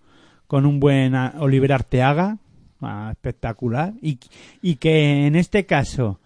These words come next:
Oviedo tenga un jugador de la calidad de Oliver Arteaga, cuidado, ¿eh? O sea, estamos hablando de un jugador contrastado ya también, ¿eh? En el baloncesto.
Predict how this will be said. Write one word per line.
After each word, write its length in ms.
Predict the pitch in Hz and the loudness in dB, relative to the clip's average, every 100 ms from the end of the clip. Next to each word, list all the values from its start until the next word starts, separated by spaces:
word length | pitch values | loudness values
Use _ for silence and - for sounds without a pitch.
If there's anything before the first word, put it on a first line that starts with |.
| _ _ - | _ _ -2
Oviedo 380 | 143 147 175 165 | 4 6 6 4
tenga 200 | 151 151 | 2 0
un 60 | |
jugador 500 | 143 160 135 127 107 101 | -2 0 0 0 -2 -6
de 300 | 101 113 117 | -10 -8 -8
la 560 | 117 110 110 107 107 - | -8 -8 -8 -8 -8 -8
calidad 440 | 120 123 127 147 | -4 -2 0 0
de 160 | 147 156 | 4 6
Oliver 340 | 147 139 139 | 6 4 2
Arteaga, 600 | 139 - 131 127 165 226 _ _ _ _ _ _ _ _ | 0 -2 -2 -2 -4 -8 _ _ _ _ _ _ _ _
cuidado, 400 | - 117 120 98 | -8 -4 -4 -4
¿eh? 100 | 143 247 _ | -6 -10 _
O 40 | - | -10
sea, 280 | 110 104 101 | -6 -6 -8
estamos 380 | - 117 117 | -6 -4 -2
hablando 400 | 135 131 139 165 - - _ _ - | -2 0 4 2 2 -12 _ _ -8
de 100 | 127 | -4
un 80 | 131 | -4
jugador 1040 | - 151 127 120 127 156 156 143 123 117 | -2 0 2 2 4 4 4 4 2 0
contrastado 720 | - 127 127 110 - 156 131 | -2 -2 -2 -4 -2 0 0
ya 220 | 117 147 98 | -2 -4 -4
también, 420 | 104 113 120 87 | -6 -4 -4 -4
¿eh? 100 | 147 | -6
En 100 | 135 | -4
el 100 | 110 | -4
baloncesto. 640 | 107 107 104 139 - - | -4 -4 0 0 -2 -18